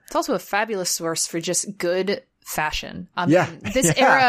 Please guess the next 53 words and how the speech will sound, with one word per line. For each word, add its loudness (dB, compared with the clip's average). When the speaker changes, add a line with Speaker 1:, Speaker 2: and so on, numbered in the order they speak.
Speaker 1:
era 4
is, 0
like, 2
my 2
favorite. -2
Everyone 0
looks -2
like 0
they 2
are 2
a -2
pirate -2
captain -2
on -2
the -4
high -2
seas -2
Speaker 2:
Totally. 2
Speaker 1:
with 2
all 2
the -4
big -2
hats -4
and -4
coats, -2
and 0
Speaker 2:
And 4
Speaker 1:
they 0
all 0
Speaker 2:
there's 4
Speaker 1:
look 2
fabulous. 0
Speaker 2:
that, 2
that -18
cool, 2
like, 2
mercenary 2
guy 4
who 0
totally 0
looks 0
like -2
D 2
from 0
Vampire 0
Hunter 0
D, 0
Speaker 1:
Yes. 0
Speaker 2:
which 2
is 2
Speaker 1:
Oh, 0
Speaker 2:
awesome. 2
Yeah. 2